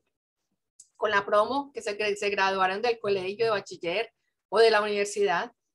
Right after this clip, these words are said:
y son más o menos como la misma edad o muy similares, y sin embargo se ve una diferencia enorme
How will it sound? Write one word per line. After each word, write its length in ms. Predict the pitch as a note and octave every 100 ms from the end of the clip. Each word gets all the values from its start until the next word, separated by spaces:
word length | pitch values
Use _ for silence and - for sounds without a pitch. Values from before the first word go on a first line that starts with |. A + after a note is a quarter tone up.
| _ _ _ _
y 260 | C4 C#4 C#4
son 200 | C#4+ C#4+
más 180 | D#4+ F4+
o 60 |
menos 340 | F4 F4 F4 F4+
como 200 | C#4+ C4
la 160 | A#3+
misma 340 | A#3+ C#4 C#4 D#4
edad 320 | C#4 A3 B3 _ _ -
o 100 | A#3
muy 160 | B3
similares, 760 | A#3+ C#4+ D4+ C4+ A#3+ C4+ - - _ _ _
y 120 | B3
sin 200 | A#3+ C4+
embargo 420 | C4 C4 B3+ A#3+ D#4
se 180 | D#4
ve 360 | B3 A3+ A3+ - _ _ - _ _
una 280 | C#4+ D#4 D#4+
diferencia 640 | E4+ D#4 B3 A3 G#3+ C#4
enorme 680 | C#4+ D#4 E4 F4 F4 F#4 G4+